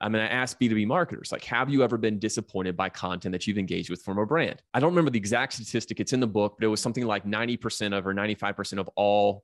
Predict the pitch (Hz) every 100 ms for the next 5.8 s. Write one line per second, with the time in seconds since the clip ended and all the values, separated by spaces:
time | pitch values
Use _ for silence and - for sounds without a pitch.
0 | _ - 151 98 95 - - 123 113 104
1 | 143 139 - 117 110 104 - - 104 98
2 | 98 95 95 95 95 95 - - 135 151
3 | 104 - 104 104 127 139 98 92 - 85
4 | - 92 85 87 82 - - 87 - -
5 | - - - 92 90 90 -